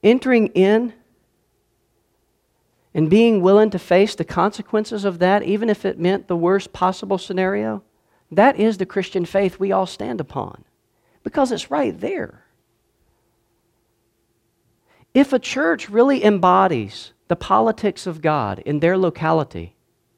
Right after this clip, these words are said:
they're going to be seen as a different kind of people.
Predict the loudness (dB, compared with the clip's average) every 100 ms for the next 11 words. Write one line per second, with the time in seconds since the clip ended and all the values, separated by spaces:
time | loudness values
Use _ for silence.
0 | _ _ _ _ 0 2 2 2 2 0
1 | -2 -4 -4 -4 -4 -2 -6 -6 -4 -2
2 | -2 -4 -4 -8 -6 -6 -6 -10 -12 -14
3 | -16